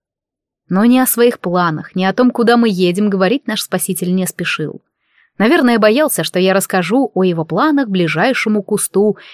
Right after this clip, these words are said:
или же разлапистой елке, под которыми затаились шпионы Бродиков. Лошади брели через черный лес, освещенный лишь луной на небосводе, сплошь из незнакомых мне созвездий.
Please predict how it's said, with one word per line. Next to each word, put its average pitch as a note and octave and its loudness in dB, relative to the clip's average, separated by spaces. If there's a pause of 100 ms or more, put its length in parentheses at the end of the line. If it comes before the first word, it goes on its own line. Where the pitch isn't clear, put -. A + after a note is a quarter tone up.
(160)
или B3 4
же A3 2 (220)
разлапистой F#3+ 0
елке, G3 0
под D#3+ -6
которыми F3 -2
затаились E3 -2
шпионы G3+ 0
Бродиков. D#3 -4 (1160)
Лошади E3 -4
брели F3 0
через D#3 -4
черный E3 -4
лес, F#3+ -4 (180)
освещенный B3+ 2
лишь B3 0
луной B3 2
на F3+ 0
небосводе, F3+ -2
сплошь G#3 -6
из A3 -2
незнакомых G3+ -2
мне F#3 -2
созвездий. D#3+ -6